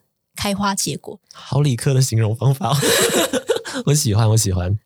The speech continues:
Speaker 1: 但是你要想，那个最后那开花结果没有人可以保证，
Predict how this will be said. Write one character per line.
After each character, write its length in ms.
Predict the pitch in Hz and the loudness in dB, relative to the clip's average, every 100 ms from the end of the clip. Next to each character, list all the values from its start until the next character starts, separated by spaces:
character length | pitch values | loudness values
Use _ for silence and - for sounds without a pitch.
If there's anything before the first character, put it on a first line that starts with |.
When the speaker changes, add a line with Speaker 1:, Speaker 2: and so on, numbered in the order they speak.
| _ _ _ | _ _ _
Speaker 1:
但 140 | 311 | -2
是 300 | 339 349 320 - | 0 0 -2 -4
你 100 | 226 | -2
要 100 | 294 | -2
想， 260 | - 202 214 | -2 -2 -2
那 180 | 294 240 | -2 -2
个 60 | |
最 160 | 220 302 | -2 -2
后 80 | 277 | -2
那 80 | |
开 160 | 269 247 | -2 -2
花 100 | 254 | 0
结 120 | 220 | 0
果 100 | 196 | -2
没 160 | 180 202 | 0 0
有 80 | 214 | 0
人 160 | 170 | 0
可 100 | 160 | 0
以 60 | 156 | 0
保 220 | - - | -2 -6
证， 180 | - - | -4 -6